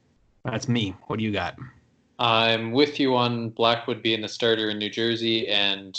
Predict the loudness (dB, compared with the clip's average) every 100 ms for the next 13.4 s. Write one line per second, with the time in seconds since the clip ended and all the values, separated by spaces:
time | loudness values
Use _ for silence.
0 | -8 -4 -2 -2 -2 -4 -2 0 0 -2
1 | -8 -12 -10 -10 -2 -2 -2 -4 -2 -2
2 | -4 -8 0 2 2 -2 -6 -6 -4 0
3 | 2 0 -2 _ _ 2 4 2 2 0
4 | -6 -2 2 2 0 -4 -6 -10 -6 -4
5 | -4 -4 -6 -4 -4 -6 _ -6 -4 -2
6 | 0 0 0 -10 -12 -6 -6 -6 -10 -6
7 | -2 -2 -2 -8 -6 -6 -4 -6 -6 -12
8 | -8 -4 -2 -2 -4 _ _ 2 2 4
9 | 4 4 2 0 0 2 0 -4 -12 _
10 | _ _ _ _ _ _ _ _ _ -6
11 | 0 2 2 0 -4 _ _ -8 0 0
12 | 0 -4 -4 -4 -8 -10 -10 -4 -4 0
13 | 2 2 0